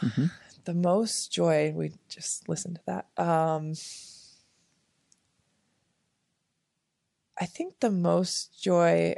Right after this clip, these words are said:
Speaker 2: <sighs> it's a lot of things. Like, I find a lot of joy in spending time with like-minded volleyball people. Like, two weekends ago, I spent at this coach's clinic and just pe-,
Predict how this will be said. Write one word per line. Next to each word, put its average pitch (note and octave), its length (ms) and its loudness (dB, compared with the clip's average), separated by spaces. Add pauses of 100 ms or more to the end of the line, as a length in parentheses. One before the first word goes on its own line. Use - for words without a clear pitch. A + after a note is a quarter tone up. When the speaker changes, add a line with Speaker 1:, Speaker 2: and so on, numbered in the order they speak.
Speaker 2:
<sighs> - 1080 -14
it's - 100 -8
a G#3 60 -2
lot G3 220 2
of A#3 120 2
things. - 440 -4
Like, E3 400 2 (520)
I F#3 60 0
find A#3 280 0
a A#3 40 6
lot F#3+ 380 4
of F3+ 180 2
joy E3+ 600 4
in E3+ 160 -2
spending E3 520 0
time D#3 480 -2
with D#3 240 -4
like-minded D#3 680 0
volleyball D3+ 480 4
people. - 400 -2
Like, - 360 -4 (280)
two - 160 -2
weekends D3+ 400 0
ago, D3+ 260 2
I D#3 120 2
spent - 460 -2
at - 160 -4
this - 180 -2
coach's D3+ 420 -2
clinic - 320 -6
and D3+ 120 -4
just D#3+ 220 -8
pe-, - 140 -8